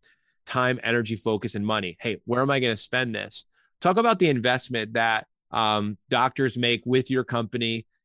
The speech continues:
and with working with you guys and how they can expect to get an R O I on that. Um, I'd love to hear, you know, specifically, like, time, what kind of a, a time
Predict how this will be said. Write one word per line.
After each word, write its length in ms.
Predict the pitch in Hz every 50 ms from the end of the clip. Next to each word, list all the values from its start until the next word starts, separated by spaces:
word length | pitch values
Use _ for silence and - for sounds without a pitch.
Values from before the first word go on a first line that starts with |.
| _ -
and 180 | 110 110 110
with 180 | 113 143 139 -
working 380 | 127 135 135 127 - 131 123 123
with 180 | 120 117 -
you 160 | 117 120 117
guys 380 | 113 123 117 117 113 113 107 -
and 100 | - 120
how 300 | - - - - 151 175
they 140 | 185 202 202
can 140 | 185 - 151
expect 420 | 135 120 - - - 135 127 -
to 60 | - 120
get 100 | 120 117
an 100 | 113 117 - -
R 240 | - 113 117 120 120 117
O 160 | 113 110 110
I 220 | 107 107 107 107
on 280 | 90 101 110 113 113 107
that. 240 | 101 95 92 92 _ _ _ _ _ _ _ _ -
Um, 260 | - 110 110 110 107 -
I'd 120 | 117 127
love 180 | 127 139 143 -
to 120 | - 139
hear, 480 | 120 127 139 135 131 127 123 120 113 _ -
you 80 | - 131
know, 200 | 120 113 110 107
specifically, 760 | - - - 131 120 - - 139 120 131 - 135 123 120 117
like, 280 | 113 113 110 110 - _ _ _ _ _ _ _ -
time, 440 | - - 151 143 135 120 113 104 113
what 120 | 131 135
kind 140 | - 196 196
of 100 | 175 151
a, 200 | 131 127 113 - _ -
a 60 | 127
time 540 | - - - - 139 139 139 139 135 131